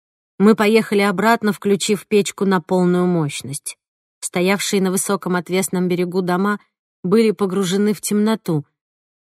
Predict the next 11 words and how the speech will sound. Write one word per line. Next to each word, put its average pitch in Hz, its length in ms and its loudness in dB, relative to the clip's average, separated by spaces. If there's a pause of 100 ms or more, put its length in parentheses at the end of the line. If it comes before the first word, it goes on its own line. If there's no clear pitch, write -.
(160)
но 180 100 -4
мне 208 200 0
казалось, 214 460 -2
что - 200 -6
из 190 180 -2
окон 208 300 -2
за 214 160 -2
нами 185 260 -2
наблюдают. 185 840 -4 (1080)
«Именно 202 540 0
так - 540 -8